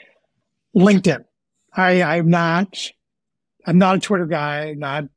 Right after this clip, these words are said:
I don't do anything. I don't exist on Facebook other than, like, I have a profile and my wife posts stuff that ta-, I'm tagged in. Other than that, I don't exist. But LinkedIn, I'm on pretty heavily. I do,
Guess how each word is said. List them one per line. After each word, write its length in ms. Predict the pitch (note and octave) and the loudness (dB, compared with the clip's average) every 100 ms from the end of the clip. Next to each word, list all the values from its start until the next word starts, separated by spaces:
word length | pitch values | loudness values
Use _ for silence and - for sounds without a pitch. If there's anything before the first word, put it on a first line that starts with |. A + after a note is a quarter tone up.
| _ _ | _ _
I 100 | F#3 | 0
don't 140 | E3 E3 | 2 2
do 80 | D#3 | 2
anything. 380 | F3 F3+ E3+ D#3+ _ _ _ - | 2 2 2 -2 _ _ _ 0
I 140 | F#3+ | 2
don't 360 | D#3+ G3 G3+ A3 | 4 4 4 4
exist 420 | D3+ D3+ F3+ - | 2 2 0 0
on 180 | E3 D#3+ | -4 -2
Facebook 400 | E3+ D#3 E3 D3+ | -2 0 -2 -2
other 180 | D3+ | -4
than, 240 | D3 D3 D3 | -4 -6 -6
like, 220 | C#3 C3 _ _ _ _ _ _ - | -8 -8 _ _ _ _ _ _ -2
I 60 | |
have 120 | E3 D3+ | -2 0
a 60 | |
profile 540 | F#3+ F#3+ F#3+ F3+ F3 E3 _ _ _ | 0 0 0 0 0 -4 _ _ _
and 100 | E3 | -4
my 120 | D3 | 0
wife 280 | D3+ D3 - | 0 0 -4
posts 280 | - D#3+ - | -2 -2 -2
stuff 280 | - D3 - | -2 -4 -4
that 200 | C#3+ - | -8 -4
ta-, 120 | E3 | -2
I'm 200 | E3 D3 | 0 0
tagged 320 | D3 D3 C#3+ | 2 0 -2
in. 220 | B2+ C3 D#3+ _ _ _ | -6 -8 -12 _ _ _
Other 140 | F3+ F#3+ | 2 4
than 100 | F3+ | 4
that, 200 | F3+ F3 | 2 2
I 80 | |
don't 240 | D#3+ D#3 D3 | 0 -2 -4
exist. 440 | C3 C#3+ D#3+ F3 - | -6 -4 -4 -4 -8
But 120 | E3+ | -2
LinkedIn, 440 | F3+ F#3 G3 F3+ | 2 2 2 2
I'm 200 | D#3+ D#3 | 0 -2
on 200 | D3+ D3+ | -4 -6
pretty 220 | - D#3+ D3+ | -6 -6 -4
heavily. 380 | D3+ D3+ D3+ | -4 -4 -4
I 80 | C#3+ | -4
do, 460 | C#3 D3 C#3+ C#3+ | -4 -4 -2 -4